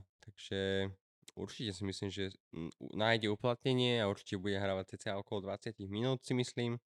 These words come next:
Zároveň, keď ešte hrával v Miami, tak bolo to akože, išla z neho, išli o ňom špekulácie, že to môže byť veľká hviezda, následne ten prestup do Philadelphia ho zničil a už potom putoval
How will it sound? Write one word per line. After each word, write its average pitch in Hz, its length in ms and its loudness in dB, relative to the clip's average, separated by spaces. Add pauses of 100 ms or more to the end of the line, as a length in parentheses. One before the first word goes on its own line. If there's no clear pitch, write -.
(140)
Zároveň, 117 560 8
keď - 160 -4 (480)
ešte 107 580 2 (300)
hrával 98 640 4
v - 20 -2
Miami, 98 380 2
tak 92 240 -10 (320)
bolo 98 320 0
to 98 180 -6
akože, 98 540 -6 (160)
išla - 320 2
z 113 80 0
neho, 104 240 2 (160)
išli 113 260 -2 (380)
o 98 80 -2
ňom 101 320 2
špekulácie, 104 640 0
že 98 80 -10
to 101 80 -4
môže 104 240 -2
byť 92 240 -2
veľká 113 320 2
hviezda, 107 400 0
následne 92 400 -4
ten 90 160 -8
prestup 92 320 -8
do 87 180 -8
Philadelphia 90 540 -8
ho 82 80 -14 (160)
zničil 110 580 -2
a 90 300 0 (340)
už - 220 -12
potom 98 320 -4
putoval 92 800 0